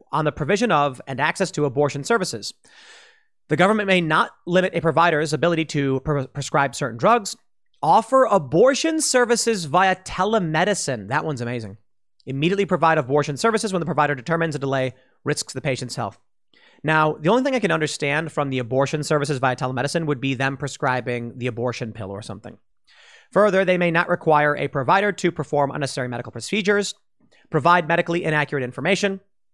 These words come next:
comply with credentialing or other conditions that do not apply to providers, yada, yada, yada,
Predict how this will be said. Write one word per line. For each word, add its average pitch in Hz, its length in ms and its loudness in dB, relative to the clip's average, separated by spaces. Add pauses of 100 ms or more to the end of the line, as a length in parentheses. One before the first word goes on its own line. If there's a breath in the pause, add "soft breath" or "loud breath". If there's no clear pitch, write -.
(160)
comply 170 420 2
with 208 160 0
credentialing 170 560 0
or 151 160 0
other 151 220 2
conditions 220 560 -2 (340 soft breath)
that 147 160 -2
do 160 80 0
not 180 120 0
apply 160 280 2
to 156 80 0
providers, 135 800 0
yada, 107 220 -10
yada, 101 100 -12
yada, 175 380 0